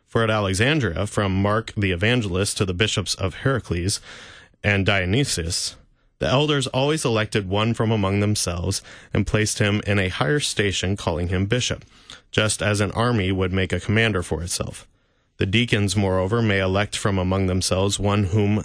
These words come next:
they know to be active and name him archdeacon. For with the exception of ordination, what does the bishop have that the elder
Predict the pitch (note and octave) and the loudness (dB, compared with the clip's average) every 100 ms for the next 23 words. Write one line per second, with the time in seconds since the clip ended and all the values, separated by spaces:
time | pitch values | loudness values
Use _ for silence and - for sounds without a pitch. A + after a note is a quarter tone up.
0 | - G2+ F#2 F#2+ G2 G2 G2 F#2 - A2+ | 0 0 2 2 0 0 -2 -2 0 0
1 | A#2+ F#2+ F#2 A2+ G2 G2 G2+ G#2 G2 G2 | 0 -2 -4 -2 0 2 2 2 2 0
2 | G2 - E3+ - - G#2 - - - - | -2 -2 -2 -2 -4 -6 -8 -14 -18 -20
3 | - - - - G#2 G#2 G#2 G2+ F#2 - | -20 -20 -20 -2 0 0 0 0 0 -2
4 | C3+ - B2+ G#2+ G#2 G2+ F#2+ G2+ C#3+ C3+ | -2 0 0 0 0 0 0 2 0 -2
5 | E2 F2+ G#2 - A2 A2+ G#2 G2 G#2 F#2+ | -4 -4 -6 -6 -4 -2 0 0 -2 -2
6 | A2 - F2 E2+ F2 F#2 F#2 F2+ F#2+ F2+ | -2 -2 -4 -2 -2 -2 -2 -2 -2 -2
7 | F2 | -2